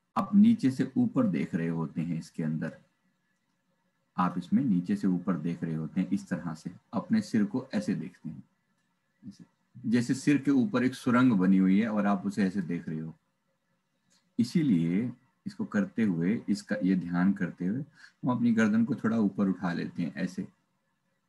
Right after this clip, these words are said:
इसको हम शांभवी मुद्रा कहते हैं, इसको हम शांभवी मुद्रा कहते हैं। तो एक इस तरह से आप शांभवी मुद्रा लगाएं, थोड़ा सा ऊपर की ओर ऐसे देखते हुए।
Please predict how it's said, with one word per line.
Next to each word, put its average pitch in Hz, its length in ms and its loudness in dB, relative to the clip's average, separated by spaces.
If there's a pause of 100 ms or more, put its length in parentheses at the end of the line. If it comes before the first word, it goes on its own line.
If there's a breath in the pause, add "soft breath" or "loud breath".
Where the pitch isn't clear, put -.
(180)
इसको - 200 -6
हम 131 140 2
शांभवी 98 520 4
मुद्रा 87 380 2
कहते 87 360 -4
हैं, 87 180 -6 (1800)
इसको 107 260 -2
हम 107 120 4
शांभवी 90 500 2
मुद्रा 85 360 0
कहते 87 340 -4
हैं। 135 200 -2 (540)
तो 110 200 0 (260)
एक 127 340 4 (1040)
इस 131 180 0
तरह 131 220 4
से 131 180 0
आप 104 340 0
शांभवी 98 460 4
मुद्रा 101 320 4
लगाएं, 104 440 2
थोड़ा - 420 -6
सा 87 140 -6
ऊपर 87 300 -4
की 101 160 -4
ओर 95 160 0
ऐसे 92 280 -8
देखते 92 360 -4
हुए। 104 200 0